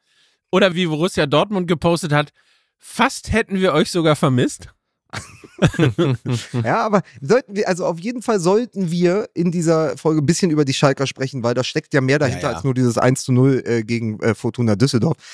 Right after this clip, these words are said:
Speaker 2: Aber ich fand das einfach schön, so auch als Gegebenheit, weil jeder kennt das ja. Also,
Speaker 3: Na
Speaker 2: was
Speaker 3: klar.
Speaker 2: sind die ersten Erinnerungen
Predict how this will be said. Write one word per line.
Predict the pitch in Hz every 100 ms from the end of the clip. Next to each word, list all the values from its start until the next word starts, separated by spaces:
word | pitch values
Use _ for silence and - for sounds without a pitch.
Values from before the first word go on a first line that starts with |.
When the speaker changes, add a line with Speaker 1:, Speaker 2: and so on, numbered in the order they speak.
| -
Speaker 2:
Aber | -
ich | 160 -
fand | 160 226
das | -
einfach | 156 156 135
schön, | - 131 160
so | 135
auch | 131 123 -
als | 135 -
Gegebenheit, | 120 110 143 135 -
weil | 117
jeder | 117 151
kennt | - 117 147
das | 139 -
ja. | 120
Also, | 113 117 - -
Speaker 3:
Na | 92
Speaker 2:
was | 117 156
Speaker 3:
klar. | 165 139
Speaker 2:
sind | 104
die | 131
ersten | 170 - 180 156
Erinnerungen | 131 143 185 143 165 165 156